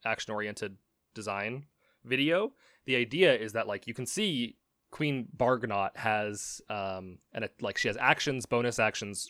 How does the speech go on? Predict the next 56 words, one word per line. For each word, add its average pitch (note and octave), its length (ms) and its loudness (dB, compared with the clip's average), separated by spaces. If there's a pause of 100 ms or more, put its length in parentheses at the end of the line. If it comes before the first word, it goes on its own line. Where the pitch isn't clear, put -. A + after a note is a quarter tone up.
and G#2 160 -4
reactions, A#2 640 0
as G2+ 160 -10
well G#2 160 0
as A#2 120 0
those G#2+ 180 0
villain A2 220 0
actions G#2+ 340 -4
which - 80 -14
she - 100 -10
can G#2+ 120 -10
take, G#2+ 280 -4
like, F#2+ 180 -4
at G2+ 80 -12
the G#2 100 -4
end G#2 120 -4
of G#2 60 -2
other G#2 140 -4
players' G#2 280 -2
turns. G#2 220 -4
They're G2 100 -4
effectively, F#2+ 460 -6
like, F#2 200 -14 (280)
a A#2+ 60 -8
souped-up A2 360 -2
version G#2 240 -2
of G2 100 -6
legendary G#2+ 400 -2
actions. C#3 360 -6 (320)
The C3+ 100 6
idea G3 240 8
is, B2+ 120 6
like, A#2+ 160 4
if - 120 -10
player F3 300 8
characters D3 420 4
have G#2+ 140 0
access G2+ 320 -4
to - 140 -4
actions G2+ 340 -8
and G2+ 100 -8
reactions G2 440 -6
and G2 80 -8
bonus F#2 280 -8
actions, F#2 360 -10
then F#2+ 180 -6 (460)
if - 160 -6
you C3 100 -4
really C#3+ 300 4
want, A#2 560 2 (280)
like, G#2 120 -6
a G2+ 40 -2
boss A2 360 4
monster G#2+ 340 0
to G#2 100 -14
feel G#2+ 600 -2